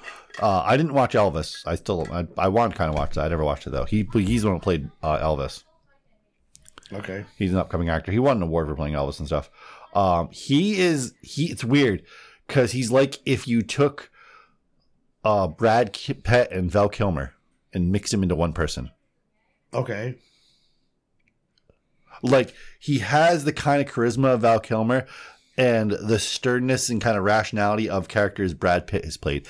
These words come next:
Speaker 1: but he also kinda looks like them too. It's weird. Um, but he has a promising career, obviously. 'Cause obviously he pulls this off really, really well. He's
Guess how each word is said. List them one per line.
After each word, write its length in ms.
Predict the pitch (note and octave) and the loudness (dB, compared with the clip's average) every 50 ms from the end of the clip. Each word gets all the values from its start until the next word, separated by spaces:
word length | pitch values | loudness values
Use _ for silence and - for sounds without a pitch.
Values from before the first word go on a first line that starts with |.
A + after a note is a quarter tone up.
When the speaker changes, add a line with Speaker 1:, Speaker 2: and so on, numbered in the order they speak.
| - - - - - | -18 -18 -16 -10 -4
Speaker 1:
but 100 | - F#2+ | 0 2
he 60 | G#2+ | 4
also 220 | G#2+ A2+ A2+ - | 4 2 2 0
kinda 320 | G#2+ - A2 G#2+ G#2 F#2+ - - | -2 -2 0 0 0 -2 -4 -6
looks 420 | - G2+ A2 C3 C#3 C#3 C#3 - - | -4 0 2 4 2 2 0 -4 -2
like 160 | G2 F2 - | -2 -2 0
them 220 | - F2 E2 E2 | 0 -2 -2 -2
too. 260 | D#2 - F#2 C#2+ B1+ - - _ _ _ - - - - - | -2 -2 -2 -4 -4 -6 -16 _ _ _ -20 -20 -12 -4 -2
It's 180 | G#2 G#2 - | -2 0 0
weird. 480 | F2+ F2 G2 B2+ C3+ A#2+ G2+ E2+ C#2 B1 - - - - - - _ _ _ _ _ - | 0 0 2 2 2 2 0 -2 -4 -8 -12 -18 -20 -20 -20 -20 _ _ _ _ _ -2
Um, 640 | F#2 F#2+ F2+ F2+ E2+ E2 D#2+ D#2 D2 C#2+ C#2 C2+ - - _ - | 0 2 2 2 2 2 2 0 0 -2 -6 -10 -14 -20 _ -6
but 240 | - G#2 G#2 A#2 G#2 | -2 2 2 2 4
he 80 | G#2 B2+ | 4 2
has 100 | B2 G2+ | 2 2
a 60 | G#2 | 2
promising 400 | - G2 F2 D#2+ D#2 - D#2+ C#2+ | 0 0 0 0 -2 -6 -8 -8
career, 240 | - - D#2 C#2+ C#2 - | -6 -4 -4 -4 -4 -6
obviously. 340 | - - - - - - - - - - - - - - - - - - - - - - - - - - - - - - - - - - _ _ _ _ - - - B4 A#4+ A4+ A#4 - - - - - - - - - | -8 -8 -10 -12 -12 -12 -12 -10 -10 -10 -8 -8 -6 -6 -8 -8 -12 -14 -16 -12 -12 -10 -10 -10 -12 -10 -10 -10 -10 -10 -14 -16 -18 -20 _ _ _ _ -20 -20 -20 -20 -20 -20 -20 -20 -20 -20 -20 -20 -20 -20 -14 -6
'Cause 280 | - G2 F2 C#2+ C2 - - - - | -4 -2 -2 -2 -4 -12 -18 -12 -4
obviously 300 | - F2+ F2 - - G2 | -2 -2 -2 0 0 -2
he 40 | G2+ | 0
pulls 200 | F#2+ A#2 A2 G2 | 2 2 0 2
this 160 | F#2+ F2+ - | 0 0 0
off 200 | F#2+ E2 D#2 - | 0 0 0 0
really, 220 | - D#2+ C#2+ C#2+ C#2 | -2 -6 -4 -4 -6
really 200 | C2+ C2+ C2+ B1+ | -8 -8 -10 -10
well. 200 | B1 A#1+ - - | -10 -12 -12 -10
He's 360 | - D2 C#2 C2+ C2+ C#2 - | -10 -10 -10 -10 -12 -14 -18